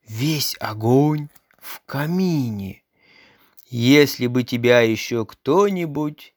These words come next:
любил, <laughs> ха-ха-ха-ха, бедная Анна, подумаешь, я и вправду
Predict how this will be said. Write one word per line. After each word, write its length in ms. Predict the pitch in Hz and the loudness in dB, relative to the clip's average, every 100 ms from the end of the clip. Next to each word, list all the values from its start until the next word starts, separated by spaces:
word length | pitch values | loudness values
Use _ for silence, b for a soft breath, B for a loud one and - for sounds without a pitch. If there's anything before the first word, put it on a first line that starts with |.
| - | -10
любил, 960 | 117 120 127 113 117 117 117 107 104 - | -2 0 0 0 2 2 2 0 -2 -4
<laughs> 80 | - | 0
ха-ха-ха-ха, 1300 | 143 - - 123 _ - 131 _ - 147 123 104 - B B B | 0 0 -2 -2 _ -8 -8 _ -2 2 2 0 -4 B B B
бедная 840 | 123 151 202 165 131 127 120 110 _ | 2 4 4 4 -2 0 0 -2 _
Анна, 720 | 113 123 120 120 113 104 95 - _ _ _ _ - | -4 -2 -2 -2 -4 -6 -10 -14 _ _ _ _ -2
подумаешь, 960 | 180 247 262 202 131 104 101 - - _ _ _ _ _ _ _ _ _ _ _ _ _ _ _ | -2 2 2 2 2 -2 -6 -10 -18 _ _ _ _ _ _ _ _ _ _ _ _ _ _ _
я 560 | 117 131 196 180 - _ _ _ | 2 6 6 4 -2 _ _ _
и 160 | - 131 | -4 -4
вправду 1120 | - - 113 120 202 247 262 254 240 151 - | -4 -8 -2 2 4 4 2 2 2 2 0